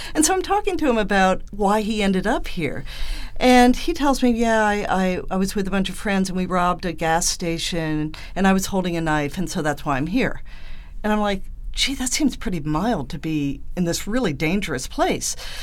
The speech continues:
So I look over at Cindy Ebsen, who's the director who runs the, the treatment center, and I said, "Cindy, what am I missing here?"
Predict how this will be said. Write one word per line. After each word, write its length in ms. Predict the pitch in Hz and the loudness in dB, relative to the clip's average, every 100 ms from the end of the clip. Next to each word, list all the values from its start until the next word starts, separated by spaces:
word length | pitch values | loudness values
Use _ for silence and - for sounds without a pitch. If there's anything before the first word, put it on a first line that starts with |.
| - - | -10 2
So 160 | 269 | 6
I 60 | 240 | 6
look 200 | 302 370 | 6 2
over 220 | 285 220 | 0 0
at 100 | 175 | 0
Cindy 440 | - 247 240 202 | 0 2 2 2
Ebsen, 520 | 147 160 - 151 110 - | 0 0 -2 -2 -4 -8
who's 340 | - 196 165 - | -2 0 2 0
the 80 | 151 | -2
director 640 | 147 156 151 - 147 127 - - - | -2 0 -2 -2 -4 -4 -6 -10 -8
who 120 | - 165 | -2 2
runs 400 | 165 156 143 - | 4 4 2 0
the, 240 | 147 123 | 0 -2
the 160 | 156 151 | -4 -6
treatment 360 | - 160 156 | -4 -2 0
center, 340 | - 156 139 139 | 0 0 -2 0
and 120 | 156 | 0
I 40 | |
said, 220 | 180 220 190 | 0 0 0
"Cindy, 460 | - 285 - - - - - - - | 4 4 2 -4 -12 -12 -12 -12 -10
what 300 | 185 185 226 | -4 2 6
am 100 | 277 | 8
I 80 | 247 | 8
missing 360 | 202 160 - 127 | 6 2 0 -2
here?" 260 | 120 - | -4 -6